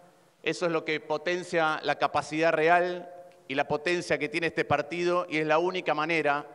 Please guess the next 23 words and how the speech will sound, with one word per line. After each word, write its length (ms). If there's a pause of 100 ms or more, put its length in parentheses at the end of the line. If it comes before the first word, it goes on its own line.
(360)
en 120
la 100
que 100
vamos 280
a 80
poder 280
contribuir 600
con 200
los 180
solu-, 320
con 160
soluciones 600
a 40
los 140
problemas 420
que 80
los 160
argentinos 540
arrastramos 640
desde 140
hace 180
mucho 320
tiempo, 480